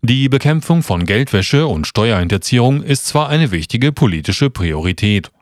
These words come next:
aber dafür den gläsernen Bürger zu schaffen, geht viel zu weit“,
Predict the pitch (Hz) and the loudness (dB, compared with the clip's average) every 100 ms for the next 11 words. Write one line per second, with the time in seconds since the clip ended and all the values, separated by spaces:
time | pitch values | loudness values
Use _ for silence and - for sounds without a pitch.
0 | _ _ _ _ _ 107 110 123 120 127 | _ _ _ _ _ 0 2 2 2 2
1 | 143 - 160 110 80 90 87 87 90 92 | 0 2 2 2 -2 -2 -2 0 0 2
2 | 110 127 107 101 120 117 139 147 - _ | 2 2 0 -2 0 2 2 0 -4 _
3 | - 143 156 - - 85 - 104 101 110 | -2 0 0 -6 -4 -4 -2 0 2 0
4 | 104 | -2